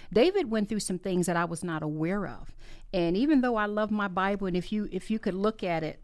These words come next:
I don't even know if I can turn it around for you to see it. I mean, it's marked up like you just wouldn't believe, um, highlighted everywhere. Sometimes I just forget some of the things I've read. I don't know why, but this story just did not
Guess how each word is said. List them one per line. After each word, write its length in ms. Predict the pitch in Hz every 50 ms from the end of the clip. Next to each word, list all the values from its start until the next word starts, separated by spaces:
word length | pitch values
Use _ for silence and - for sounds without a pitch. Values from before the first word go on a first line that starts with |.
| - - - -
I 40 |
don't 100 | 190 185
even 160 | 180 170 175 170
know 60 | 165
if 100 | 156 -
I 60 | 170
can 140 | 175 - 156
turn 220 | - - 196 170 160
it 80 | 160
around 260 | 156 151 156 156 151
for 120 | 156 - 170
you 140 | 156 156 147
to 80 | 147
see 320 | - - - 170 160 156 147
it. 140 | - - - - - - - -
I 100 | - 190
mean, 200 | 190 185 180 180
it's 180 | 220 233 226 -
marked 300 | 202 190 175 175 - -
up 120 | 175 160
like 220 | 180 170 160 156 -
you 100 | 185 170
just 220 | 165 165 156 -
wouldn't 240 | 165 170 151 160 156
believe, 500 | 156 156 160 165 160 156 156 160 - - - -
um, 200 | 165 156 156 156
highlighted 520 | 170 208 185 185 180 175 170 156 160 160
everywhere. 480 | 170 175 175 170 151 156 151 143 147 - - - -
Sometimes 560 | - - 302 349 370 339 - 302 302 277 247
I 60 | 240 220
just 220 | - 214 202 -
forget 300 | - 185 175 202 196 -
some 140 | - 202 185
of 60 | 180
the 120 | 175 160
things 220 | - 190 175 170 170
I've 160 | 165 156 156
read. 320 | 156 156 180 196 165 143
I 80 | 147 165
don't 120 | 175 180
know 80 | 180 170
why, 360 | 156 160 170 180 165 151 156
but 260 | 156 160 151 156 - - -
this 220 | - 156 - 196 196
story 400 | - - - 208 214 202 190 185
just 260 | - 180 175 - -
did 120 | 180 165
not 180 | 170 170 165 160